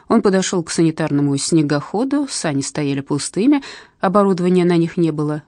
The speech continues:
Мужчина выждал, когда по улице кто-то проедет, а потом уселся в санитарный снегоход, завёл его и рванул с места.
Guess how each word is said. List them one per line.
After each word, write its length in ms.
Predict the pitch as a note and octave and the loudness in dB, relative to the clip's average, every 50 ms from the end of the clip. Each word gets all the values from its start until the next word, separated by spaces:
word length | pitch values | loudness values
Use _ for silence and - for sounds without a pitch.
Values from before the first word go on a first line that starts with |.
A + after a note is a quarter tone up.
| _ _ _ _ _ | _ _ _ _ _
Мужчина 320 | - G#3+ - - F#4 E4+ D#4+ | -6 -4 0 4 6 6 6
выждал, 560 | A3+ G3+ G3 G#3+ A3+ C4 C#4 - - F4 E4 | 4 2 0 0 0 0 -2 -2 -4 -6 -6
когда 320 | D#4+ - G#3 E3+ D3 E3+ | -4 -4 -6 -4 -2 -4
по 140 | D#3+ - E3+ | -2 0 0
улице 400 | E3 F3 A3+ C4 A3+ - - D#3+ | 0 0 0 0 -2 -2 -6 -8
кто-то 340 | - - - - C#3 - D#3+ | -10 -10 -8 -8 -8 -8 -8
проедет, 680 | _ - D#3 D#3 D3+ C#3+ E3+ A3+ C#4 - E4 D#4+ - - | _ -4 -2 -2 -2 0 -2 -2 -2 -2 -4 -6 -6 -6
а 20 | C4+ | -6
потом 320 | - - - - D#4 D#4 | -4 -4 -2 2 4 2
уселся 600 | D4 C#4 - - F3+ D3 B2+ - - - C#3 C3+ | 4 2 0 -4 -4 -4 -4 -6 -6 -6 -6 -6
в 60 | - | -6
санитарный 600 | - - D#3 D3+ D#3+ D#3+ - D3+ C#3 C3+ C#3 C#3 C#3+ | -6 -4 -2 -2 -2 -2 -2 -4 -4 -2 -2 -4 -4
снегоход, 640 | - - D3+ D3+ D#3 D3+ E3 F3 - - E4 E4+ - - - - - - - - | -2 0 0 0 0 0 -2 -2 -2 -2 -4 -4 -4 -8 -14 -14 -16 -14 -10 -6
завёл 480 | G3 G3 G3 A3+ A3 A3 D4+ D#4+ D4 C4+ | -4 -2 0 0 0 2 2 4 4 4
его 240 | A#3+ A3+ A#3 A3+ G#3 | 2 2 2 2 0
и 420 | - - A#3 A#3 A3+ A3+ A3 - - | 0 -2 0 0 0 0 0 -2 -2
рванул 560 | - A3+ A3+ A3+ A3+ A#3 A3+ A3+ G#3 G3 F#3+ | -2 -2 -2 0 0 0 2 2 2 2 0
с 160 | F3+ - - - | -2 -4 -2 0
места. 420 | E3 B2+ - - - - - | 0 0 -2 -4 -8 -10 -10